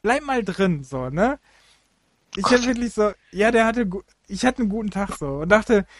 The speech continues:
Speaker 1: "Komm, wir gucken einfach mal. Mal gucken, wie weit das geht."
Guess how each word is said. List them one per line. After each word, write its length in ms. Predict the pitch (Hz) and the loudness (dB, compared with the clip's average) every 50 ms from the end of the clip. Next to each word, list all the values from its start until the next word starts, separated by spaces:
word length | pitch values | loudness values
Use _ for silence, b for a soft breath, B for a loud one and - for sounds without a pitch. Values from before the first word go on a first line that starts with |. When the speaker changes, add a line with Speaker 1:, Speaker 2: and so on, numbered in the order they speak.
| b b b | b b b
Speaker 1:
"Komm, 320 | - 220 233 226 190 160 - _ _ _ _ _ _ _ _ | 2 2 4 4 2 0 -2 _ _ _ _ _ _ _ _
wir 160 | - 185 214 | -6 -4 -2
gucken 280 | - - 247 262 226 196 | 0 2 2 2 2 2
einfach 320 | 160 147 143 143 156 147 | 0 0 0 0 -2 -4
mal. 260 | 143 143 139 143 147 151 | -4 -4 -4 -4 -6 -4
Mal 280 | 170 196 220 240 247 | -4 0 2 2 2
gucken, 280 | 233 - 302 311 302 262 | 2 2 2 2 2 2
wie 120 | 240 214 208 | 4 6 6
weit 160 | 214 214 214 | 6 8 6
das 160 | 196 165 - | 4 4 4
geht." 260 | - 156 151 151 - | 4 4 4 4 4